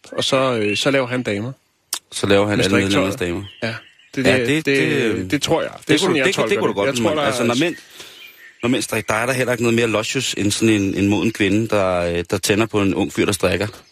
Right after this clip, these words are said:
Speaker 2: Det er der, det, er det vejen frem nu her?
Speaker 1: Det, jeg, jeg tror, i, i de kreds, hvis man er til det, til en, til en dejlig, moden kvinde, så tror jeg altså, det, det, det fungerer bedre end, øh, end Tinder.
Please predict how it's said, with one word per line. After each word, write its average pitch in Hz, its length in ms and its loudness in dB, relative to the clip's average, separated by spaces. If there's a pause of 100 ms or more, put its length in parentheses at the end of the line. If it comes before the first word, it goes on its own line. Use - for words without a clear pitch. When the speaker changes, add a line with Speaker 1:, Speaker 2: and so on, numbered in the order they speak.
(120)
Speaker 2:
Det 90 100 4
er 104 80 2
der, 104 280 0 (240)
det, 104 140 2 (160)
er 104 80 4
det 131 120 0
vejen 139 200 2
frem 139 200 -4
nu 127 120 2
her? 127 180 0 (580)
Speaker 1:
Det, 110 680 0 (220)
jeg, 120 140 4 (200)
jeg 120 160 0
tror, 214 320 2
i, 170 120 4
i 139 200 -2
de 185 160 -2
kreds, 131 360 0
hvis 139 160 -4
man 127 120 0
er 196 160 0
til - 200 -6
det, 87 220 -4
til 151 180 4
en, 123 120 0
til - 160 0
en 80 380 -2
dejlig, 165 400 0
moden 143 320 2
kvinde, 123 300 0
så 170 120 -4
tror - 300 2
jeg 196 140 0
altså, 123 180 -4
det, 113 320 0
det, 107 320 -2
det 104 140 -2 (240)
fungerer 113 380 4
bedre 123 340 4
end, 117 240 -2
øh, 98 140 -4 (300)
end 135 120 4
Tinder. 117 280 2